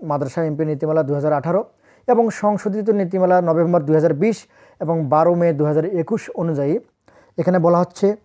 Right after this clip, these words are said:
যে, আ, গ্রাম এলাকায় মাদ্রাসায় বালক পর্যায়ে যদি সেটি সংযুক্ত ইব-, ইবতেদায়ী হয়,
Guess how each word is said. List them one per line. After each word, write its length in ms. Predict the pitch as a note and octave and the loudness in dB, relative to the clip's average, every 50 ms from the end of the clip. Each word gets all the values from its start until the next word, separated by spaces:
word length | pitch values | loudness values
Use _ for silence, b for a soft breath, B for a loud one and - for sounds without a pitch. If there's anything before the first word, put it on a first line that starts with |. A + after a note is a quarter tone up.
| _ _ _ _ _ _ _ | _ _ _ _ _ _ _
যে, 340 | A3 E3+ D3 D#3+ E3 D#3+ D#3 - _ _ _ _ _ _ _ - | -6 -2 2 4 4 4 2 0 _ _ _ _ _ _ _ -2
আ, 140 | E3+ D#3 D3+ | 0 0 0
গ্রাম 320 | C3 B2 E3 F3+ G3 G3+ | 0 2 2 2 2 2
এলাকায় 340 | G3 F3+ D3+ B2 C3+ A2+ A2+ - _ _ _ _ _ _ _ - | 2 2 2 0 -2 -4 -6 -10 _ _ _ _ _ _ _ -6
মাদ্রাসায় 460 | D3 D3 D3+ C#3+ D3 - - E3+ G3+ - - _ _ _ _ _ _ _ _ _ _ _ _ _ _ _ _ _ _ _ _ _ - | -4 -2 -2 -2 -4 -4 -4 -4 -4 -4 -8 _ _ _ _ _ _ _ _ _ _ _ _ _ _ _ _ _ _ _ _ _ -4
বালক 320 | C#3+ E3+ F#3 G#3+ G#3+ G#3+ | 0 2 2 2 2 2
পর্যায়ে 340 | - G3+ F3+ C#3 D3 C3+ B2+ | 0 0 0 0 -2 -4 -2
যদি 180 | B2+ D3+ D#3+ | -2 -4 -4
সেটি 360 | E3+ - G#3+ F#3 G#3+ G#3+ G#3+ G3 | -4 -4 -4 -4 -2 -2 -4 -4
সংযুক্ত 800 | - - - F3+ F3 F#3 F#3 E3 F#3 F#3 - _ - G#3 G3+ G#3 - | -8 -10 -8 -6 -4 -2 -2 -2 -2 -4 -2 _ 2 2 2 2 2
ইব-, 360 | G3 E3+ - - - D#3 D3+ - _ | 0 -2 -2 -4 -8 -8 -8 -4 _
ইবতেদায়ী 420 | F#3+ E3+ - F#3 E3 F3 F3 E3+ | -2 -2 0 0 2 2 2 2
হয়, 280 | D#3 B2 C3 A2+ G2 A2 | 2 0 -4 -6 -10 -12